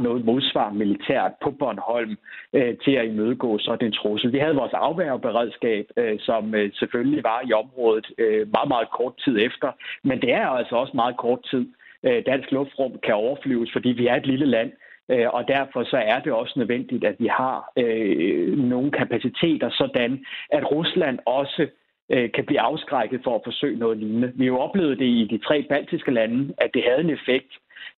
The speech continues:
øh, da vi sendte nato-soldater, der blandt danske soldater, for at patruljere i området.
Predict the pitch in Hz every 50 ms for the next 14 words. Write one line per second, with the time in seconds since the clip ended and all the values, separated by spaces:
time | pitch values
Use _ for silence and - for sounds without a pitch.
0 | - 151 139 127 120 117 113 110 131 123 107 107 123 123 - - 147 120 110 107
1 | 117 107 107 104 107 117 117 120 - 160 - 147 120 - 127 120 110 107 104 -
2 | 120 117 117 - - 113 117 110 - 107 113 120 - - - - 139 117 - 127
3 | 120 120 110 - 110 101 - - 123 120 104 113 110 - 117 113 - - - 113
4 | 120 131 127 117 107 104 104 127 120 120 117 113 107